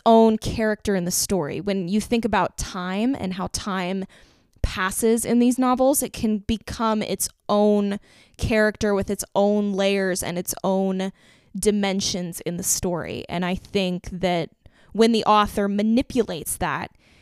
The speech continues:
it just makes it super fun to read. It, it makes it a lot more interesting, and it keeps you engaged. So look for those. Seek those out, because I promise you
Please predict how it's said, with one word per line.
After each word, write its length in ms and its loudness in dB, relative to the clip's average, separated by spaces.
it 160 8
just 240 2
makes 300 0
it 200 2
super 480 6
fun 400 -4
to 180 -8
read. 340 -10
It, 240 -2
it 160 0
makes 300 -2
it 180 2
a 80 0
lot 320 0
more 220 2
interesting, 800 -2
and 600 -4
it 300 4
keeps 500 -4
you 540 -4
engaged. 720 -4
So 280 6
look 220 4
for 180 -2
those. 560 -4
Seek 340 0
those 220 6
out, 360 2
because 540 -2
I 100 0
promise 540 -2
you 300 4